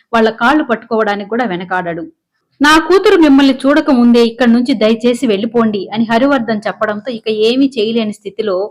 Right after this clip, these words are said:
దేవా వాళ్ళ అమ్మా నాన్న తిరిగి ఇంటికి వచ్చేస్తారు.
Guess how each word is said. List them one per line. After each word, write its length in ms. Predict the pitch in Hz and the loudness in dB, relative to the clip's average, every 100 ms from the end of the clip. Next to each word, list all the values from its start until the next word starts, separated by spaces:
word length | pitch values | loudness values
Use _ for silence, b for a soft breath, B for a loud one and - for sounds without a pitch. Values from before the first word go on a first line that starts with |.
| b b _ 190 | b b _ -2
దేవా 320 | 240 269 294 | 2 4 2
వాళ్ళ 260 | 240 190 180 | 2 0 -2
అమ్మా 240 | 180 214 | -4 -4
నాన్న 280 | 202 180 185 175 185 | -4 -4 -4 -4 -4
తిరిగి 240 | 240 226 202 | -4 -4 -4
ఇంటికి 260 | 180 - | -8 -10
వచ్చేస్తారు. 540 | 160 170 165 180 165 | -12 -12 -16 -14 -14